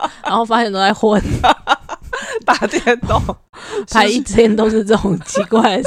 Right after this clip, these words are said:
Speaker 1: 事情，
Speaker 2: <laughs> 然后
Speaker 1: 什么事都没干。
Speaker 2: 开电脑看 YouTube。
Speaker 1: 哦，对。什么时候没看这样子？
Speaker 2: 然后大便。
Speaker 1: 靠腰。<laughs> 那是你好不好？
Speaker 2: <laughs> 然后去外面用鹿角蕨。
Speaker 1: 唉。
Speaker 2: 然后再打电动。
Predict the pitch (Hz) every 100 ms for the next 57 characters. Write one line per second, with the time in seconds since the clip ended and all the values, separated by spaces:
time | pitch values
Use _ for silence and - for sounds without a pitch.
0 | - 220 - - - 220 - 359 220 214
1 | 277 247 214 175 202 220 269 277 359 269
2 | 208 175 - 262 233 233 - - 254 196
3 | - - - - - 453 160 170 160 -
4 | - - - _ - _ _ _ - -
5 | - - 185 202 202 233 233 185 156 160
6 | 180 160 160 165 165 170 135 131 139 107
7 | 113 - _ 214 202 202 202 - 320 302
8 | - 440 480 - 508 _ - - _ _
9 | _ _ _ _ _ - 202 226 180 160
10 | 160 - 147 - - - - 294 254 226
11 | 185 180 175 175 170 190 185 165 - -
12 | 185 - - - _ _ _ _ - 175
13 | 170 - - 170 165 160 - - - 180
14 | -